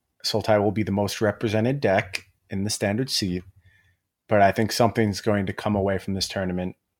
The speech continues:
wowing us, and I don't think it's going to be Sultai. I think we're gonna see something new here. I don't,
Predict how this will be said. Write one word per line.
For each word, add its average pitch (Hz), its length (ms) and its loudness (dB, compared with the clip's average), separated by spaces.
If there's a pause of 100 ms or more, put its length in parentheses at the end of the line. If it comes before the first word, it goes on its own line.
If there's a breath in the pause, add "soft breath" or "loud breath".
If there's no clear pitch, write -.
(180)
wowing 92 520 4
us, - 540 -2
and 101 140 0
I 92 100 2
don't 98 440 -2
think 95 200 -6
it's - 100 -6
going 90 300 -4
to 87 60 -8
be 90 100 -8
Sultai. 87 460 -8 (140)
I 101 80 -4
think 98 160 0
we're 98 100 -2
gonna 98 180 -2
see 98 200 -4
something 101 460 -2
new 92 200 -2
here. 90 420 -4 (580 soft breath)
I 104 100 -6
don't, 101 120 -4